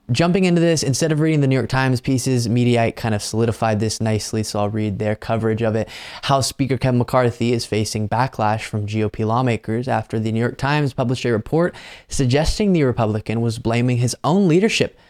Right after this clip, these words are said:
for the lack of a budget. And so Biden has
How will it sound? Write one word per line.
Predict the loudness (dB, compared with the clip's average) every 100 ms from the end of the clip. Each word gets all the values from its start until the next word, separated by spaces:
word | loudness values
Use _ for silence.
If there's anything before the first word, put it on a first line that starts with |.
| _
for | -4 0
the | 2
lack | 2 0 -4 -20 _ _ _ _ _ _ _ 0
of |
a | 4
budget. | 4 2 -2 _ _ _ -20 -20 -14 -2
And | 0 2
so | 2 4 4 0 _ _ -10 2
Biden | 4 4 2 0
has | 2 2 0 -4